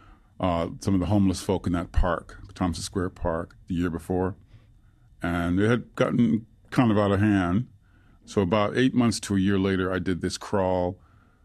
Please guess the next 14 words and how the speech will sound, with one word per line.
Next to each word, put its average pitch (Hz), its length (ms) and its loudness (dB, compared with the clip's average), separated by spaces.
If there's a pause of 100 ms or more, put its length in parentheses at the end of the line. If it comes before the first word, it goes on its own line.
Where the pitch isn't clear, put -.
(120)
that 98 100 2
I 95 100 2
called 90 280 -2
Tompkins 90 400 -4
Square - 480 -8 (280)
Crawl. - 440 -6
And, 95 260 -6 (360)
um, 90 600 0 (300)
in 98 120 4
that 113 240 2
case, 92 500 -2
uh, 90 440 -4 (460)
this 90 220 -2
gentleman, 98 600 2